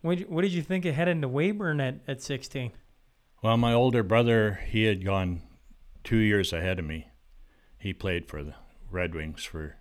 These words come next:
Speaker 2: three years. Then he had a little stint with Detroit. But that's one of my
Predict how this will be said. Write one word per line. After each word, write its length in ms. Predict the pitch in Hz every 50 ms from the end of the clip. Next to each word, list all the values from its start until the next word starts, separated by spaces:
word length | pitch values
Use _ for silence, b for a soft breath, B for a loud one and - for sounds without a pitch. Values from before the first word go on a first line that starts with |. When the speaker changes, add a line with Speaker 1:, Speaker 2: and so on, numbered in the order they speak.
| _ _ _
Speaker 2:
three 320 | - - - 110 101 98 90
years. 440 | 82 82 82 82 90 - - - _ b b b b b b b b b b b b - -
Then 140 | 90 87 90
he 80 | 90 82
had 160 | 85 85 80
a 40 | 80
little 220 | 82 80 80 78
stint 360 | - - - 101 92 82 78
with 220 | 80 82 78 - -
Detroit. 440 | 82 78 - - 85 76 82 95 - _ _ _ _ _ _ _ _ _ _ _ _ - - - - - - - - - _ - - - - - - - - - - - _ _ - _ _ - - - - - - - _ _ _ - _ - _ - - - - b b b b b b b b b b b -
But 340 | 90 85 82 - - - - - -
that's 420 | 98 104 95 - - - - -
one 220 | 113 110 110 107
of 40 | 104 101
my 280 | 95 92 92 90 87